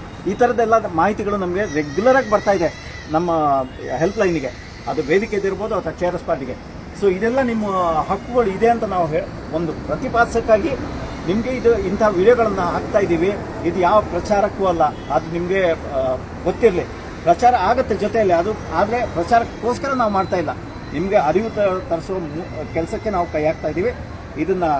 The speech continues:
ಅರ್ಥ ಮಾಡ್ಕೊಳ್ಳಿ. ಮತ್ತೆ ಪೊಲೀಸ್ ಇಲಾಖೆ ಬಗ್ಗೆ, ಆ, ಈಗ ಇಲ್ಲಿ ಆರ್ ಟಿ ಐನಲ್ಲಿ ಮಾಹಿತಿ ಹಾಕಿದ ತಕ್ಷಣ ಅವ್ರಿಗೆ ಗೊತ್ತಿರಲಿಲ್ಲ ಇಲ್ಲಿ ಯಾರು ಆರ್ ಟಿ ಐ ಹ್ಯಾಂಡಲ್ ಮಾಡ್ತಾರೆ, ಇದೇನ್ ಮಾಡ್ಬೇಕು ಅನ್ನೋ. ನಾವು ಕೇಳಿದ್ದೇನು,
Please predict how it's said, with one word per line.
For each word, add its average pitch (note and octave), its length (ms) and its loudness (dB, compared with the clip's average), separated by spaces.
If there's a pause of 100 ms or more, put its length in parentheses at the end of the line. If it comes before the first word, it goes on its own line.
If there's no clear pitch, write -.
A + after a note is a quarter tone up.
(460)
ಅರ್ಥ - 160 -4
ಮಾಡ್ಕೊಳ್ಳಿ. D#3+ 420 -4
ಮತ್ತೆ F3+ 260 -4
ಪೊಲೀಸ್ G3 720 -6
ಇಲಾಖೆ G3+ 300 2
ಬಗ್ಗೆ, E3+ 280 -2
ಆ, D3+ 560 -6
ಈಗ F#3 160 0 (220)
ಇಲ್ಲಿ E3+ 300 0 (800)
ಆರ್ F#3 140 2
ಟಿ G#3 80 -4
ಐನಲ್ಲಿ F3+ 240 -2
ಮಾಹಿತಿ E3 320 0
ಹಾಕಿದ D3+ 280 -2
ತಕ್ಷಣ E3 240 -6
ಅವ್ರಿಗೆ F3+ 260 0
ಗೊತ್ತಿರಲಿಲ್ಲ D#3+ 460 -2 (200)
ಇಲ್ಲಿ D#3 220 2 (280)
ಯಾರು D#3+ 240 4
ಆರ್ D3 160 0
ಟಿ F#3+ 100 -6
ಐ D3+ 80 -2
ಹ್ಯಾಂಡಲ್ D#3 320 -4
ಮಾಡ್ತಾರೆ, D#3 380 -2 (440)
ಇದೇನ್ F#3+ 260 2
ಮಾಡ್ಬೇಕು D#3+ 300 0
ಅನ್ನೋ. D#3+ 140 -4
ನಾವು F#3 200 2
ಕೇಳಿದ್ದೇನು, F3 760 -2